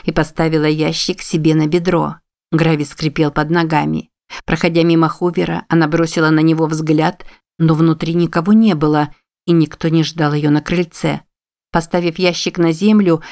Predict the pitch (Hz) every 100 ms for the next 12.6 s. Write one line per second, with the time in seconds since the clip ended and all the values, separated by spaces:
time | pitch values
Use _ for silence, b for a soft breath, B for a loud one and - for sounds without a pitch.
0 | B 170 - 180 175 165 160 185 170 170
1 | 165 175 165 - 175 170 170 202 214 180
2 | 160 165 160 170 160 160 175 175 - 202
3 | 208 190 156 151 - B B - 170 160
4 | 156 156 170 156 143 - 165 170 170 254
5 | 214 156 156 139 - - B B 170 143
6 | - 156 - 165 151 147 147 165 175 175
7 | 156 139 139 _ _ _ _ _ 151 151
8 | 151 147 170 - - 160 156 156 - _
9 | _ _ - 165 165 160 160 147 - 160
10 | 160 160 160 156 160 160 165 160 151 -
11 | - 160 - 165 160 156 - 160 156 151
12 | - - 160 160 156 160